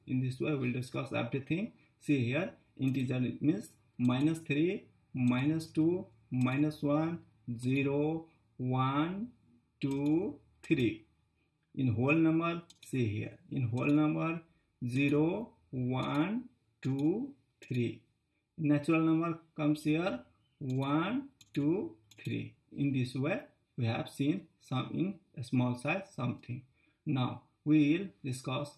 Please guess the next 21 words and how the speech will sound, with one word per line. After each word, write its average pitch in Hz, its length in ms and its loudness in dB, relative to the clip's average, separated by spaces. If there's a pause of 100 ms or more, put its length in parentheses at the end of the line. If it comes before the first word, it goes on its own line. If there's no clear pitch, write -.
(100)
all 123 280 -2
things 156 220 -4 (280)
step 117 320 -6
by 127 320 -6
step. 107 320 -10 (340)
In 151 200 2
beginning, 156 440 2 (160)
see 123 160 0
here 135 260 -2 (260)
our 151 320 -2 (280)
natural 123 540 -4
number. 107 340 -6 (800)
Natural 180 500 0
number 175 380 -2 (120)
are 156 200 0
counting 139 560 0
numbers. 113 320 0 (420)
For 135 240 -6
example, 135 640 -4 (380)
one, 147 600 -2 (420)
two, 160 460 0